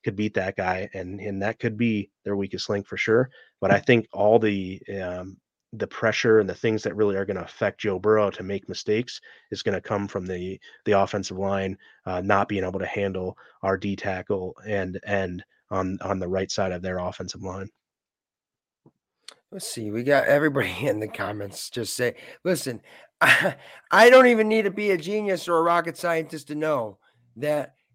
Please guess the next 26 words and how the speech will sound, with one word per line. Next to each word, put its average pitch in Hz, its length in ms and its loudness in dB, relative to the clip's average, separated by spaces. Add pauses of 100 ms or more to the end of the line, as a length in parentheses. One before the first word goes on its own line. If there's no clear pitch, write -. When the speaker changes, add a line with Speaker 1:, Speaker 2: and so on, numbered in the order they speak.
(160)
Speaker 2:
Eli 240 380 6
Apple 202 460 6
definitely 160 440 0
ain't 156 240 -4
doing 151 220 0
nobody 147 420 0
any 143 140 -2
favors 135 380 -4
by 127 180 -4
<laughs> - 20 -4
being 131 280 -4
on 147 160 -4
that 127 200 -2
football 131 320 -4
team." 127 200 -10
So 135 100 -8
I 165 60 -2
love 156 260 2
the 123 80 -8
comments. 123 420 -2
You 143 80 -12
guys, 175 280 6 (300)
you 247 120 4
guys 233 200 8
are 185 220 2
awesome 180 440 2